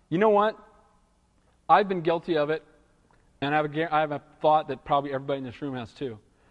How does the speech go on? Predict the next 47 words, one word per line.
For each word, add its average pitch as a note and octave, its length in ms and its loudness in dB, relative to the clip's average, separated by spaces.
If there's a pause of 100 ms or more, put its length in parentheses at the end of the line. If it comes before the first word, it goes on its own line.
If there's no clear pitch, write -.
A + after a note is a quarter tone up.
(200)
where D3 120 2
I've D#3+ 140 2
rushed C#3 460 0
into C3+ 320 -6
the B2+ 80 -10
presence C3 400 -6
of B2 100 -14
God B2 240 -2
and A#2 140 -8
rushed B2+ 280 -6
out A#2+ 300 -6
'cause B2 140 -10
I'm B2 140 -8
just A#2 140 -14
too B2 140 -12
busy. A2 300 -12 (800)
You C#3+ 60 -4
know, D3+ 100 0
"Lord, D#3 240 4
I, B2+ 260 2 (120)
I, C3+ 280 -10
I, C3+ 200 -8
I C3 80 -14
wanna D3 180 -6
pray D3+ 160 -2
about C#3+ 240 0
this, C3+ 160 -2
but, C3+ 180 -6
you C#3 60 -8
know, C3+ 80 -6
I C3+ 40 -6
can C3+ 60 -10
give C3+ 140 -4
you B2+ 60 -2
about B2 180 2
forty-five C3+ 420 -2
seconds C3 440 -6
'cause, A2+ 280 -12
you C#3+ 80 -18
know, A2+ 160 -14 (120)
I C3+ 40 -14
got B2+ 140 -12
something C3 240 -16
I - 20 -12
gotta A#2 140 -12
go A#2 140 -14
do." A#2 280 -12